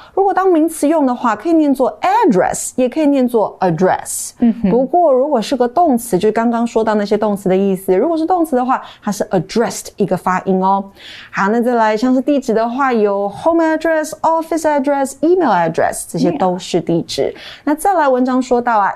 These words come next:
Speaker 1: Tintin and Gord finished writing the letter and take out the time machine.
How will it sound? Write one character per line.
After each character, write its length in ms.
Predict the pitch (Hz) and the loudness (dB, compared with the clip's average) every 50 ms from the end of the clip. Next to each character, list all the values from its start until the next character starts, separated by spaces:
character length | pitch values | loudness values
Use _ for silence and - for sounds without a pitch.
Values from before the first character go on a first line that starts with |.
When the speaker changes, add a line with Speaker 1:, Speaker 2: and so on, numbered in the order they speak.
| - - - | -6 -14 -8
Speaker 1:
Tintin 500 | - - 403 403 403 - 247 240 254 240 - - - - - | -4 -2 -2 0 0 0 0 -2 -2 -4 -10 -20 -10 -6 -2
and 240 | 294 294 294 294 | 0 2 2 2
Gord 360 | - 349 381 359 294 285 294 285 - - | 2 2 2 2 2 0 -2 -4 -6 -6
finished 300 | - 381 381 370 - - | -2 0 0 -2 0 0
writing 540 | - 285 277 302 330 403 466 466 - 415 415 403 | 0 2 2 2 0 0 -2 -2 0 2 2 2
the 80 | 403 | 2
letter 420 | 381 370 370 359 254 247 247 247 247 247 - - - - | 2 2 2 2 2 0 0 -2 -4 -8 -14 -10 -4 -2
and 240 | 220 214 202 208 - | -2 -2 -2 -4 -6
take 460 | - - - 302 330 339 - - _ - | -12 -6 -2 -2 -2 -2 -4 -10 _ -4
out 320 | 208 220 233 269 262 - | -2 0 0 0 -2 -2
the 200 | - 330 330 330 - - | -2 -2 -2 -4 -8 -12
time 340 | - - 339 415 480 359 | -8 -4 -2 0 2 2
machine. 440 | 240 190 180 - - - - - 175 | 0 0 0 -2 -4 -4 -4 -6 -8